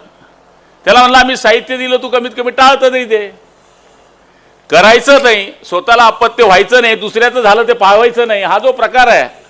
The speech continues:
हा चुकीचा आहे. आता तुमचा कार्यक्रम घेतला, मग आता मतदान आलंय, त्यांच्याकडे एक अजून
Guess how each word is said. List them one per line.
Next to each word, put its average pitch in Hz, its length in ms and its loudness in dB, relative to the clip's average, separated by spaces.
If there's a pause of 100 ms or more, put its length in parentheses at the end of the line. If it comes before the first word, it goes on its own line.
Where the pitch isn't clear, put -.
(1300)
हा 208 180 2
चुकीचा 190 460 -8
आहे. 104 180 -6
आता 180 240 -2
तुमचा 240 320 -2
कार्यक्रम 240 440 -2
घेतला, 208 260 0
मग 226 100 2
आता 226 160 2
मतदान 247 320 0
आलंय, 233 320 2 (4000)
त्यांच्याकडे 202 540 -2
एक 240 100 0
अजून 254 320 0